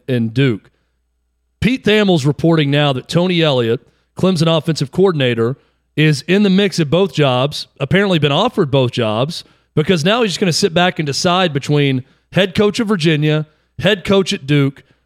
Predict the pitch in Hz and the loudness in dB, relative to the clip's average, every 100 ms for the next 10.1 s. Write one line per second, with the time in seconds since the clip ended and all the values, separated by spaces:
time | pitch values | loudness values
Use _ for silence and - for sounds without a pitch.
0 | _ - 165 170 156 147 170 196 208 208 | _ 0 2 2 0 0 0 2 2 0
1 | 190 - - 151 - 185 190 156 113 85 | -2 -6 -2 -2 0 0 2 0 -4 -10
2 | _ _ _ _ _ - 190 185 208 311 | _ _ _ _ _ -2 -2 0 2 0
3 | - 226 160 143 170 151 147 147 143 131 | 0 -2 -4 0 2 2 4 2 2 -2
4 | - 180 180 180 392 359 - 208 220 - | -4 0 0 2 0 0 -2 0 0 -2
5 | 156 - 175 151 107 85 143 240 320 247 | -6 -2 0 0 -6 -4 -2 0 0 -4
6 | 139 165 190 170 165 175 143 - 165 - | 0 0 0 0 0 2 0 0 -2 -2
7 | 110 104 92 _ _ - 160 - 196 160 | -8 -8 -10 _ _ -4 -2 2 0 2
8 | 135 151 165 - 233 214 196 175 165 151 | 0 0 -2 0 0 2 0 0 0 0
9 | 160 170 147 131 120 120 - 117 98 85 | 0 0 -2 -4 -4 -6 -4 -6 -6 -10
10 | - | -14